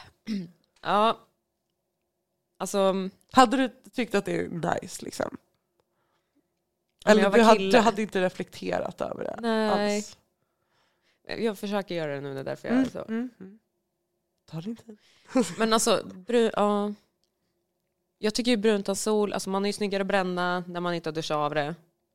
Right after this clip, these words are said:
Speaker 2: Ja.
Speaker 1: Men den ser ju snyggare ut när du har duschat av det. Så att jag förstår inte riktigt, om du duschar dig så försvinner ju inte allt.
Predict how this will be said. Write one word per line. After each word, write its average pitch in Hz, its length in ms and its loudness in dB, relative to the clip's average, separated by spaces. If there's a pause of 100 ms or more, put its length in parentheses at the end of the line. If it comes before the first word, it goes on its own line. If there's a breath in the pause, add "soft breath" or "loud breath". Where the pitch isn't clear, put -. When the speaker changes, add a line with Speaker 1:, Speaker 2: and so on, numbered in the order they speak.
Speaker 2:
Ja. 196 180 4
Speaker 1:
Men 185 100 0
den 175 320 -2
ser 190 300 -4
ju 170 140 -2
snyggare 160 400 -4
ut 139 120 -8
när 147 140 -8
du 151 60 -4
har 165 140 0
duschat 143 220 -6
av 131 140 -6
det. 135 220 -8
Så - 140 -18
att 165 80 -14
jag 170 140 -4
förstår - 220 -8
inte 151 340 -6
riktigt, 147 340 -10
om 151 100 -8
du 156 80 -8
duschar 165 460 -6
dig 160 200 -4
så 156 160 -12
försvinner 190 480 -6
ju 131 60 -10
inte 135 160 -10
allt. - 460 -6